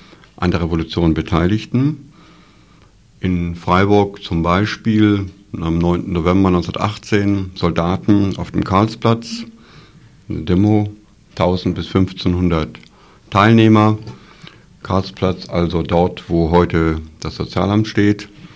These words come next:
Ähm, das war die Karlskaserne. Und dann bildeten sich ein Soldatenrat und ein Arbeiterrat,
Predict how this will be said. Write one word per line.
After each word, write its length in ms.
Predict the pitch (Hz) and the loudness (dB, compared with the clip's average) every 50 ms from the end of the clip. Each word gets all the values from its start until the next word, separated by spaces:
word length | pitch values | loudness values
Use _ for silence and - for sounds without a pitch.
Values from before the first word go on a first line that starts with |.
| - - - - - - - - - - - - - - - - 92 | -20 -20 -18 -18 -16 -16 -18 -20 -20 -20 -20 -20 -20 -14 -8 -4 -2
Ähm, 560 | 92 92 92 95 95 92 92 95 98 95 95 - | 0 0 2 2 0 0 0 -2 -2 -4 -8 -12
das 160 | - - - | -14 -14 -10
war 140 | - 82 - | -10 -10 -10
die 80 | - - | -10 -10
Karlskaserne. 960 | - 98 90 107 110 - - 123 110 104 107 101 104 107 107 107 107 107 - - - - - - - - - - | -4 -2 0 0 0 0 0 0 2 4 4 4 6 6 6 4 2 0 -4 -10 -18 -18 -16 -16 -14 -14 -14 -8
Und 500 | - 98 95 92 95 92 92 90 - - | -4 -2 0 0 2 0 0 -2 -4 -2
dann 140 | 92 90 85 | -2 0 2
bildeten 460 | - 95 92 87 104 98 110 113 110 | 2 2 2 2 2 2 4 4 4
sich 320 | 104 117 117 - - - - - - - - - - - - - - - - - - - - _ _ _ _ _ - - | 4 4 2 2 0 -4 -4 -6 -4 -4 -4 -4 -2 -4 -6 -6 -8 -12 -20 -20 -20 -20 -20 _ _ _ _ _ -6 -2
ein 160 | 87 85 82 | -2 0 0
Soldatenrat 960 | - - - 95 92 104 110 - 120 107 110 113 117 123 123 123 - - - - _ _ _ _ _ _ - - - _ _ _ _ _ _ _ - | 2 2 4 6 6 6 6 4 4 6 6 6 4 4 2 0 -6 -12 -14 -16 _ _ _ _ _ _ -20 -20 -20 _ _ _ _ _ _ _ -10
und 80 | - 87 | -6 -4
ein 120 | 80 78 | -2 0
Arbeiterrat, 920 | 80 85 101 107 110 107 101 - 95 95 95 92 95 95 92 - - - | 2 4 4 6 6 4 4 4 2 4 4 4 2 2 -2 -4 -10 -18